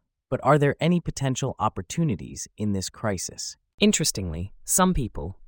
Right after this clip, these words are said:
Speaker 2: like developer Jesse Blute, see the current crisis as an opportunity. His firm, Strada, recently bought an eighteen-story building in San Francisco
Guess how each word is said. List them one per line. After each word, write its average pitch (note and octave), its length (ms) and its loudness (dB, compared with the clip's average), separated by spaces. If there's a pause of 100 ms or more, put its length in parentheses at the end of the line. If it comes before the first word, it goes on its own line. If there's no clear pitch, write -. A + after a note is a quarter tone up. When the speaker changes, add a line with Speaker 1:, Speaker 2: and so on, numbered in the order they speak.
(160)
Speaker 2:
like A2 180 -4
developer A2+ 480 -2
Jesse G2+ 380 -2
Blute, C3+ 420 -4 (420)
see - 220 2
the E3+ 80 2
current F#3+ 380 2
crisis - 720 -4
as A2 120 -2
an A2 80 0
opportunity. - 760 -4 (640)
His - 220 0
firm, C3 380 2
Strada, B2+ 600 2 (460)
recently D#3 400 2
bought A#2+ 360 -2
an B2 200 -6
eighteen-story D3+ 720 0
building G#2 380 -4
in F#2 100 -2
San G2+ 240 -4
Francisco F2+ 640 -4